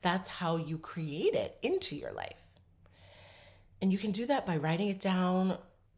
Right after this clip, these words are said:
you know, put it on a Post-it note, set it a reminder in your phone.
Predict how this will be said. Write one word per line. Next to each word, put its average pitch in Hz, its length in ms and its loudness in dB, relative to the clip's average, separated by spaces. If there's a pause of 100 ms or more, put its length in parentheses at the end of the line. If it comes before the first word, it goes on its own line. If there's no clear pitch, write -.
(640)
you 170 120 0
know, 131 140 0
put - 240 -2
it 233 80 0
on 226 140 4
a 208 40 2
Post-it 175 440 -2
note, 185 420 2
set 170 220 -2
it 214 120 0
a 208 80 2
reminder 165 440 2
in 156 80 -2
your 143 120 -6
phone. 160 560 -4